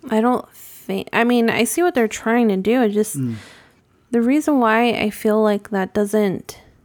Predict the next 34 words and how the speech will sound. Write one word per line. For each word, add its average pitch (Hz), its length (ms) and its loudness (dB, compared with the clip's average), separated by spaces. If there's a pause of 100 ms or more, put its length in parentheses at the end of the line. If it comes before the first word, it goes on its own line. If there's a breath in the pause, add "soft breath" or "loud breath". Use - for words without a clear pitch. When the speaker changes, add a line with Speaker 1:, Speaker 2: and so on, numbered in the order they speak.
(400)
Speaker 1:
mesh 190 460 -2
well 240 320 0
or 254 140 0
something 262 480 0
is 202 180 0
Speaker 2:
Mm. 127 40 -2
Speaker 1:
because, 202 640 0 (2000 soft breath)
like, 240 300 -4
there's 254 320 0
not 269 240 -2
really 254 220 0
a 202 40 -2
good 208 180 -2
lead 185 320 -2
into 254 500 -2
it. 311 220 0 (240)
She's, 151 300 2
Speaker 2:
Mm, - 40 2
Speaker 1:
like, - 200 0
Speaker 2:
okay. 110 280 -4
Speaker 1:
there 202 240 2
at - 120 -6
random 285 400 2
times. 311 720 -2
Speaker 2:
That 196 180 0
is 175 140 -2
true. 117 300 -2
She 165 180 0
does 160 160 2
pop 139 200 0
up 120 120 -6
at 113 40 -8
random 107 280 -6
times. 101 340 -14